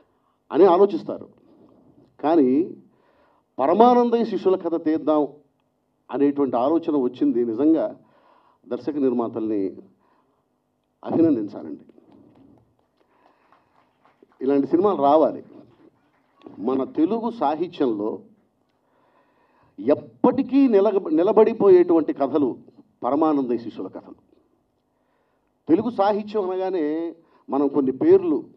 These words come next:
చెప్పుకుంటూ వస్తే ఆ వరుసలో పరమానందయ్య శిష్యుల కథల గురించి చెప్పకుండా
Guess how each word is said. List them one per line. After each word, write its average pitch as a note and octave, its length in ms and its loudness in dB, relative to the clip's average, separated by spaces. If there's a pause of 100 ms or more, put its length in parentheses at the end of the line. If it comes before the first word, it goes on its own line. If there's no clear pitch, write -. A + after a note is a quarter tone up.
(140)
చెప్పుకుంటూ D#3+ 480 -4
వస్తే B2+ 600 -8 (360)
ఆ G#2+ 140 -8
వరుసలో C#3+ 760 0
పరమానందయ్య F#3 880 2
శిష్యుల D#3+ 440 -4
కథల D3+ 440 -6
గురించి D3 440 -8 (120)
చెప్పకుండా C#3 640 -6